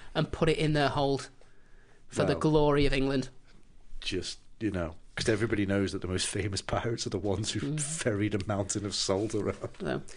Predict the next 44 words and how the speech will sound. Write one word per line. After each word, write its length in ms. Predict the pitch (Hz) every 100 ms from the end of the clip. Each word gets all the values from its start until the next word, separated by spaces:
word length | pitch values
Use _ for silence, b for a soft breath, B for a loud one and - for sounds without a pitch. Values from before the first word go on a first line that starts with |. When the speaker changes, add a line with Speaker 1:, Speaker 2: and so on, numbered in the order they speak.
| B B B
Speaker 1:
th-, 80 | - - - - -
the 180 | 185
issue 300 | 202 202 208
was 380 | 170 175 175 139
this 140 | - -
greatly 520 | 160 156 165 165 156
increased 400 | 147 - 147 -
the 80 | 143
draft 340 | 147 143 -
of 100 | 143
the 60 | 139
ship 320 | - 139 -
that 160 | 139 -
he 120 | 131
was 160 | 139 - -
captaining, 520 | - - 151 127 120 -
the 100 | -
Tiger. 400 | 120 139 120 120 107
Speaker 2:
Oh 100 | 90
my 200 | 87 87
God, 240 | 85 85 82 85
no. 300 | 80 80 78 - - - b b - - - - - - - -
I 20 |
feel 180 | 107 107
like 100 | 98
Speaker 1:
So 100 | 98
Speaker 2:
they 60 | 92
were 80 | 95
looping 320 | 95 92 87
back 180 | 92 -
round 300 | 98 95 117
or 60 |
Speaker 1:
No, 40 | 156
Speaker 2:
something. 240 | 123 156
Speaker 1:
so, 200 | - - - B B B B -
so 140 | -
the 80 | 175
Tiger, 680 | - - 226 220 165 139 147 - - - -
as 140 | 165 165
well 80 | 160
as 100 | 151
being 260 | 151 139
the, 220 | 139 131
um, 240 | 135 135